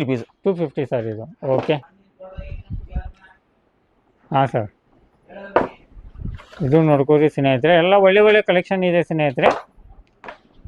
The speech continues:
Speaker 2: ಯಾಕಂದ್ರೆ ಅಷ್ಟು ನಾವು ಒಂದೇ ವಿಡಿಯೋದಲ್ಲಿ ಕವರ್ ಮಾಡ್ಬೇಕಂತ ಆಗಲ್ಲ. ಒಂದ್ ಸತ
Speaker 1: ಇದಕ್ಕೆ with
Speaker 2: ಶಾಪಿಗೆ
Speaker 1: leggings
Speaker 2: ವಿಸಿಟ್
Speaker 1: ಇದೆ
Speaker 2: ಕೊಡಿ.
Speaker 1: ಸ್ನೇಹಿತರೆ.
Speaker 2: ಓಕೆ,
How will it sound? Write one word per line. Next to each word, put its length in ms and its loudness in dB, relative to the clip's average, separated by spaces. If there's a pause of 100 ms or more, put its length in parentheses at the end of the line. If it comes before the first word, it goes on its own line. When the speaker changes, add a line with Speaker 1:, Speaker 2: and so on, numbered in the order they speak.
Speaker 2:
ಯಾಕಂದ್ರೆ 400 2
ಅಷ್ಟು 260 -2 (160)
ನಾವು 140 4 (100)
ಒಂದೇ 220 2
ವಿಡಿಯೋದಲ್ಲಿ 380 0 (100)
ಕವರ್ 280 4
ಮಾಡ್ಬೇಕಂತ 500 0
ಆಗಲ್ಲ. 240 2 (600)
ಒಂದ್ 140 -4
ಸತ 140 0 (240)
Speaker 1:
ಇದಕ್ಕೆ 200 6
with 120 4
Speaker 2:
ಶಾಪಿಗೆ 120 6
Speaker 1:
leggings 240 4
Speaker 2:
ವಿಸಿಟ್ 100 4
Speaker 1:
ಇದೆ 100 2
Speaker 2:
ಕೊಡಿ. 80 -2
Speaker 1:
ಸ್ನೇಹಿತರೆ. 300 -2 (500)
Speaker 2:
ಓಕೆ, 120 -4